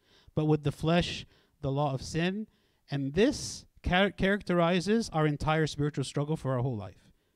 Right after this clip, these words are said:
Some people, by the grace of God, are able to overcome more than others. Some people, we call them saints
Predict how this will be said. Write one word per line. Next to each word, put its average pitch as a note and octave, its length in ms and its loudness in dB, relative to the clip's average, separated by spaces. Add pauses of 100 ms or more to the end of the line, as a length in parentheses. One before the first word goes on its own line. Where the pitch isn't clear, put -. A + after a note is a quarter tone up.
(600)
Some E3+ 280 -2
people, F3+ 360 0
by D#3 160 2
the D3 120 -2
grace D#3 240 0
of C#3+ 140 -4
God, D#3+ 200 2
are C#3+ 80 2
able D3 280 0
to D3 120 -2
overcome D3 360 -2
more D3+ 200 0
than C#3+ 140 0
others. D3 560 -4 (540)
Some D3 240 -4
people, D3 240 0
we C#3 100 0
call D3+ 180 -2
them C#3+ 160 0
saints - 680 -4